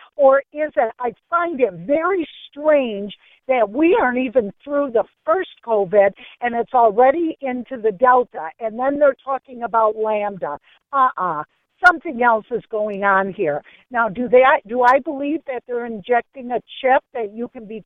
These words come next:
traced and the thing can be programmed at this stage in the shot, as,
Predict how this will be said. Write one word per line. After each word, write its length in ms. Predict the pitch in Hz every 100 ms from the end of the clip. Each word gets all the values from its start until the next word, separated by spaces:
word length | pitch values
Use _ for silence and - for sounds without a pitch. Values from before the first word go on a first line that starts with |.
| _
traced 480 | 240 233 285 - -
and 160 | 202
the 100 | 202 180
thing 180 | 247 233
can 140 | 226
be 140 | 214 220 _
programmed 560 | 226 220 262 262 285 - - - _
at 200 | 226 208 -
this 180 | 262 330 _
stage 400 | - 269 294 302 - -
in 180 | 262 269
the 100 | 262 -
shot, 300 | 254 247 285 262
as, 220 | 240 226